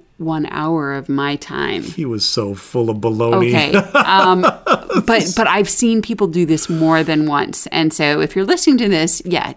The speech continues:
Speaker 1: if you, if anybody ever does that to you about your time versus their time, their time's thirty thousand dollars an hour and yours is only fifty dollars an hour, y-, don't, don't, don't deal with
Speaker 2: It's a
Speaker 1: that.
Speaker 2: scam.
Speaker 1: Anyway,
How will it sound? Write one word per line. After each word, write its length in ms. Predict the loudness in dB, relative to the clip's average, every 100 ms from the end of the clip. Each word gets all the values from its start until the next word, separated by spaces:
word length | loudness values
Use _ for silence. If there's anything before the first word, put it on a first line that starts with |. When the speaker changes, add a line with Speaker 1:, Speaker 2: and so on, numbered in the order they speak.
| -8
Speaker 1:
if 160 | -6
you, 160 | -8 -8
if 140 | -8 -6 -4
anybody 480 | -2 -2 -4 -6 -8
ever 240 | -6 -2
does 240 | 0 0 0
that 180 | -4 -4
to 120 | -2
you 100 | -2
about 240 | -2 -4
your 200 | -2 -2
time 500 | -4 -4 -2 2 0
versus 380 | 0 -4 -4 -6
their 260 | -6 -4 -2
time, 500 | -2 -2 0 0 -4 -10 -20 -2
their 180 | 2 2
time's 340 | 2 2 2
thirty 340 | 0 0 2 2
thousand 420 | 2 2 2 2
dollars 340 | 2 4 2
an 80 | 2
hour 300 | 2 2 2
and 160 | 2 2
yours 260 | 2 0
is 140 | -2 -2
only 280 | -2 -2 -4
fifty 680 | -6 -10 -10 -6 -2 -2 -2
dollars 500 | -4 -4 -4 -4 -2
an 100 | 0
hour, 440 | 2 2 0 -2 -8 -18 -20 -20 _ _ -8
y-, 440 | -6 -4 -2 -2 -4 0
don't, 500 | 2 2 0 -6 -8 -4
don't, 540 | 0 0 -2 -8 -10
don't 220 | -6 -4 -4
deal 160 | -4
with 100 | -4
Speaker 2:
It's 100 | -2
a 40 | -2
Speaker 1:
that. 40 |
Speaker 2:
scam. 160 | 0 2
Speaker 1:
Anyway, 400 | 4 4 2